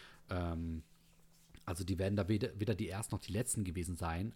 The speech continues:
aber wahrscheinlich gerade die erfolgreichsten, wenn man's jetzt so sagt, ne? Und da gibt, das gibt's ja bei ganz vielen, ähm, Parfümhäusern, wo man sowas erkennen kann. Oder Unternehmen, die Parfüm produzieren.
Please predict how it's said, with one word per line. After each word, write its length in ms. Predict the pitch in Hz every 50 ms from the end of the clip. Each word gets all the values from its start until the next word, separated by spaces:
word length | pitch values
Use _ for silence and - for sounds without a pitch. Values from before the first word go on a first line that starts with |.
| - -
aber 280 | 101 95 107 101 98
wahrscheinlich 420 | - 101 - - 101 104 104 - -
gerade 220 | - 98 101 110
die 100 | 104 123
erfolgreichsten, 800 | 123 - - 127 117 101 - - 87 87 - - - - - - - - - - - - -
wenn 100 | 92 85
man's 180 | 82 82 - -
jetzt 140 | - - -
so 80 | 85
sagt, 360 | 78 - 76 71 80 - -
ne? 100 | - 92
Und 140 | 92 92 -
da 80 | 92 90
gibt, 420 | - - 107 - - - - 101 95 95
das 120 | 98 - -
gibt's 180 | 120 - -
ja 60 | -
bei 140 | 92 95 101
ganz 260 | - - 101 98 -
vielen, 420 | - - - 120 101 92 82 78 - - - - - - - - - -
ähm, 640 | - 85 80 78 78 78 76 76 78 78 76 76 71 67 65 - - - -
Parfümhäusern, 800 | - 117 101 - - 104 95 80 92 90 82 78 85 80 78 78 -
wo 60 | - 92
man 140 | 87 82
sowas 240 | 80 95 85 80 -
erkennen 360 | 87 87 - - - 82 80
kann. 240 | - - 80 76 76 - - - - - - -
Oder 180 | - 113 107 104
Unternehmen, 440 | 104 101 - 104 98 98 95 87 85
die 120 | - 90
Parfüm 320 | - - 85 - - 92 -
produzieren. 580 | - - 90 85 - - - - 76 73 78